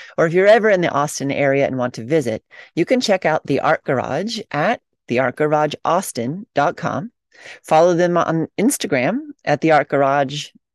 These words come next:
A T X and on Facebook, The Art Garage, Austin, Texas.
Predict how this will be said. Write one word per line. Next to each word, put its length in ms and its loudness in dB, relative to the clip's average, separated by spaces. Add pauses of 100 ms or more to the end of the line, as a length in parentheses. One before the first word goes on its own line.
A 100 0
T 180 0
X 400 -4 (520)
and 120 0
on 120 4
Facebook, 580 0
The 180 -2
Art 200 0
Garage, 500 0 (100)
Austin, 400 -4
Texas. 640 -14